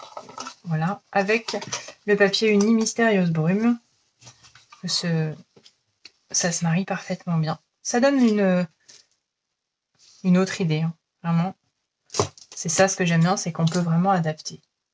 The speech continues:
Alors, je continue mes plis, comme ceci. Voilà. Alors, on se retrouve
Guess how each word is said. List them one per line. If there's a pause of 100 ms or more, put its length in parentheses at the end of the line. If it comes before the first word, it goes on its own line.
Alors,
je
continue
mes
plis, (880)
comme
ceci. (1600)
Voilà. (2250)
Alors, (840)
on
se
retrouve